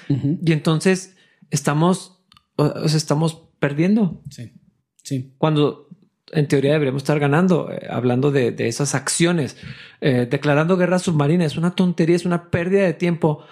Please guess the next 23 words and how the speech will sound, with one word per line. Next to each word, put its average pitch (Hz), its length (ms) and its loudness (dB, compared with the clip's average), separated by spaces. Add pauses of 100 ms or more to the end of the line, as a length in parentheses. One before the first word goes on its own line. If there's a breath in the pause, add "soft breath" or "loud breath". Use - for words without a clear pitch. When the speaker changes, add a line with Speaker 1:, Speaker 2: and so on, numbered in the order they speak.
(180 loud breath)
Speaker 2:
Y 151 80 0
entonces 147 380 0
lo 190 120 2
que 170 60 -2
hacemos 160 300 -2
es 180 80 2
retroceder 185 600 0
más 185 380 0
en, 175 180 2
en 175 120 0
nuestra, 151 540 0
en, 135 100 -4
en 135 120 0
nuestra 139 280 0
guerra, 190 280 2
cuando 156 200 0
la 135 120 0
Biblia 139 240 0
nos 160 100 0
dice, 160 260 -2 (200 loud breath)
"Permanezcan 170 520 0
firmes". 214 680 -2 (120)
Speaker 1:
Sí. 123 220 -6